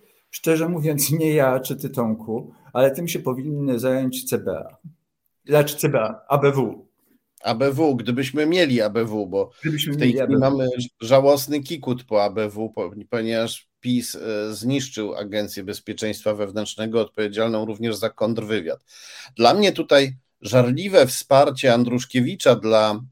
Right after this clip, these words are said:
Speaker 2: e, dla tych bestialskich rzeczy robionych na granicy białoruskiej, no to jest bardzo wyrazisty dowód. Gdyby ktoś z nas potrzebował dowodu na to, że to, co się,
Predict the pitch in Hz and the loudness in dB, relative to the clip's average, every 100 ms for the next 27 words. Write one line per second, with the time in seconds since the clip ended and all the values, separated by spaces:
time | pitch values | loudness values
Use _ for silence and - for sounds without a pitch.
0 | _ 101 101 113 107 113 113 123 113 - | _ -2 -2 -2 2 2 2 0 -2 -4
1 | 87 107 107 123 127 - 135 139 - 123 | -14 -14 -2 0 0 2 2 2 -4 -6
2 | 110 127 123 123 107 104 113 110 - 113 | 0 0 0 -2 -2 -2 -2 -2 -6 -10
3 | 110 113 123 123 113 113 110 107 92 - | -6 -2 -2 -4 -4 0 0 0 -6 -12
4 | 101 117 147 _ _ - _ _ - 127 | -8 -8 -8 _ _ -20 _ _ 0 0
5 | 131 156 139 - - 113 143 180 180 170 | 6 4 4 -4 -10 2 4 4 2 0
6 | 160 147 135 185 - 170 160 151 101 90 | 2 2 0 -4 -6 4 6 6 4 -10
7 | 95 117 120 - - 180 208 - - 113 | -10 -6 -6 -6 2 2 2 -8 -12 -6
8 | 123 143 160 - 139 131 135 127 147 151 | -2 0 -2 -4 -8 -6 -4 -2 0 0
9 | 135 135 127 143 143 117 104 107 - 87 | 2 0 6 6 6 -4 -2 -2 -4 -8
10 | 85 - _ _ _ _ _ - 131 147 | -8 -10 _ _ _ _ _ -8 -2 -2
11 | 160 185 143 151 139 127 | 2 0 2 2 2 0